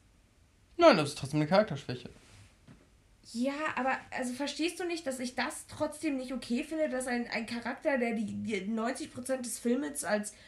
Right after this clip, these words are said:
Speaker 2: positiver, äh, positiver Mensch dargestellt wird,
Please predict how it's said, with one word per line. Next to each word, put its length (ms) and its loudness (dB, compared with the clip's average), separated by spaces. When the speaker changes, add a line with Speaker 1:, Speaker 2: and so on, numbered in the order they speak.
Speaker 2:
positiver, 760 0
äh, 380 -14
positiver 580 -2
Mensch 520 2
dargestellt 600 0
wird, 180 0